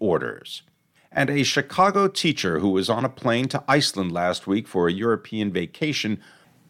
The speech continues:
and a Chicago teacher who was on a plane to Iceland last week for a European vacation quarantined in the aircraft's bathroom for four hours after finding out mid-flight that she had covid nineteen. The passenger said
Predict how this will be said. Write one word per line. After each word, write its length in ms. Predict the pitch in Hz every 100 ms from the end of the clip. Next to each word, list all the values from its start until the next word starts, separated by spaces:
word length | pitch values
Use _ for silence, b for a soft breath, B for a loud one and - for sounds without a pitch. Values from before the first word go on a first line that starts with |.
| -
and 260 | 139 135 127
a 80 | 131
Chicago 680 | - 131 - 196 190 196 190
teacher 580 | - 175 - 101 78
who 140 | 78 110
was 200 | 101 92
on 160 | 120
a 60 | 147
plane 400 | 147 127 120 120
to 220 | 131 -
Iceland 460 | - 180 - 107 85
last 340 | 80 80 80
week 220 | 107 143 -
for 200 | 90 82
a 60 |
European 580 | 92 123 113 - 120 98
vacation 640 | 85 82 - 160 147 131 - B B B
quarantined 760 | - 180 190 175 - 131 127 -
in 160 | 120
the 200 | 120 -
aircraft's 560 | 143 151 - 131 123 -
bathroom 720 | 82 - 160 185 - 104 80
for 160 | 95
four 340 | 80 98 90 -
hours 380 | 87 101 131 117
after 240 | 101 95
finding 460 | - 135 143 131 113
out 180 | 85
mid-flight 580 | 190 226 - 165 120 98 b b b
that 140 | 139 -
she 180 | 120
had 220 | 104 110 -
covid 340 | - 147 -
nineteen. 720 | 101 - 82 165 143 87 67 - B B B -
The 80 | -
passenger 600 | 101 92 - 82 87 80
said 280 | - 110